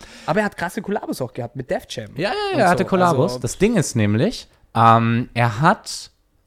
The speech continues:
Speaker 2: ähm, er muss gar nichts zahlen an Nike. Er muss nicht irgendwie das Geld, was er eingenommen hat, an die zahlen plus irgendwas, sondern er musste, er muss aufhören, die Schuhe zu verkaufen und muss öffentlich zugeben,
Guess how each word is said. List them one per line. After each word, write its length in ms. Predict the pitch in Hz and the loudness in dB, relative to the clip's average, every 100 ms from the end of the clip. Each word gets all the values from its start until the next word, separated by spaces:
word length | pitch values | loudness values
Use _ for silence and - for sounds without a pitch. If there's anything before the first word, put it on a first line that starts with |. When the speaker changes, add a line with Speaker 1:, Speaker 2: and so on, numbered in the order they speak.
| _ | _
Speaker 2:
ähm, 580 | 123 120 117 117 113 113 | 2 4 4 4 0 0
er 80 | 120 | 0
muss 140 | 135 | 0
gar 180 | - 147 | 4 4
nichts 280 | 196 214 - | 4 -4 -4
zahlen 280 | 156 139 143 | -2 -2 -2
an 80 | 135 | -2
Nike. 400 | 135 139 190 247 | -2 -2 -6 -4
Er 60 | 131 | -2
muss 160 | 127 - | -2 0
nicht 200 | 165 - | -2 -2
irgendwie 200 | 147 135 | 0 0
das 160 | 131 | 2
Geld, 180 | 143 147 | 2 2
was 140 | 147 | -2
er 80 | 143 | -4
eingenommen 400 | 127 143 143 139 | -2 -2 -2 -2
hat, 100 | 139 | -2
an 80 | 131 | -2
die 120 | 127 | -4
zahlen 320 | - 135 131 | -2 0 0
plus 260 | 127 147 139 | -2 -4 -2
irgendwas, 400 | 143 143 147 143 | 0 0 0 -2
sondern 240 | 139 135 | -2 -2
er 100 | 123 | -4
musste, 600 | 123 131 - 131 117 - - | -4 -6 -4 -2 -2 -6 -4
er 100 | 120 | -2
muss 140 | 110 | 0
aufhören, 380 | 131 175 - 196 | 6 6 6 -4
die 80 | 190 | -4
Schuhe 180 | - 180 | -4 -6
zu 100 | - | -6
verkaufen 360 | 170 170 165 | -6 -4 -4
und 80 | 135 | -4
muss 180 | 113 - - | -8 -8 -2
öffentlich 680 | 180 180 185 170 175 170 _ _ _ | -2 -2 -6 -4 -6 -8 _ _ _
zugeben, 640 | - - 175 156 160 156 | -12 -2 0 2 2 2